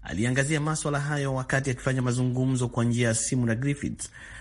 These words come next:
kwamba Umoja wa Mataifa unaunga mkono Yemen yenye udhabiti na isiyoingiliwa kutoka nje, kwa kuwa suluhisho la mzozo ulioko sio la kijeshi.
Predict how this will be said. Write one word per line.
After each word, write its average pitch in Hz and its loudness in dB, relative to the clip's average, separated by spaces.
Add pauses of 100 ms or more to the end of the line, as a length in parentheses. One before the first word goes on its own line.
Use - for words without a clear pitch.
(140)
kwamba 120 2
Umoja 127 2
wa 117 4
Mataifa 120 2
unaunga 123 2
mkono 120 0
Yemen 123 2
yenye 135 0
udhabiti 127 0
na 117 0
isiyoingiliwa 123 0
kutoka - -4
nje, 127 2 (340)
kwa 160 2
kuwa 196 2
suluhisho 170 2
la 147 4
mzozo 143 2
ulioko 131 0
sio 123 0
la 98 -2
kijeshi. 85 -4